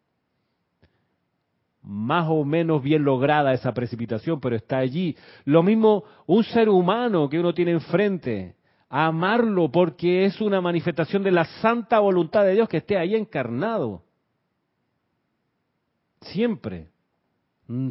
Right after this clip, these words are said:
sin excepción. "No, pero el tipo ahora está dirigiendo una invasión, ¿cómo se te ocurre?". Está encarnado porque es voluntad de la presencia yo soy que esté allí, por favor. Recordemos eso, que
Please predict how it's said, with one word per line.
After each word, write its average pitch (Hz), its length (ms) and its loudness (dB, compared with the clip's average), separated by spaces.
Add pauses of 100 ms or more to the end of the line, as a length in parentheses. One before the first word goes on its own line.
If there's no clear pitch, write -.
(120)
sin 226 120 -2
excepción. 180 720 -4 (400)
"No, 196 420 0
pero 139 160 -2
el 127 120 -2
tipo 156 280 -2
ahora 180 440 2
está 160 200 -2
dirigiendo 160 460 -2
una 151 100 -2
invasión, 170 800 -2
¿cómo 160 240 -4
se 143 120 -8
te 135 60 -4
ocurre?". 147 460 -2 (880)
Está 180 380 2
encarnado 208 640 2
porque 175 320 2
es 147 80 0
voluntad 165 420 2
de 196 80 4
la 190 120 6
presencia 185 480 -2
yo 160 180 0
soy 196 300 0
que 156 140 -4
esté 190 200 -2
allí, 180 320 -2
por 143 220 -4
favor. 131 560 0
Recordemos 170 560 0
eso, 127 340 0 (440)
que 160 380 2